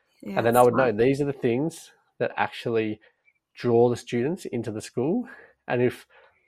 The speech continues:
Speaker 2: all the extra stuff that I'm paying lots of money to have, you know,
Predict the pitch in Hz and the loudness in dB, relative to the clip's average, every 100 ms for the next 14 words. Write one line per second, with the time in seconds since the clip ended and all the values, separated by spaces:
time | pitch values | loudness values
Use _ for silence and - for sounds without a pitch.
0 | _ _ 160 175 165 123 135 - 139 - | _ _ 6 8 6 2 0 -2 -4 2
1 | 131 - - 131 - - 123 117 127 123 | 2 0 -6 -6 -6 -2 0 0 -2 -2
2 | 117 127 110 107 123 117 107 110 110 131 | -2 -2 -4 -4 -2 -2 0 2 2 0
3 | - - 117 | -8 -6 -4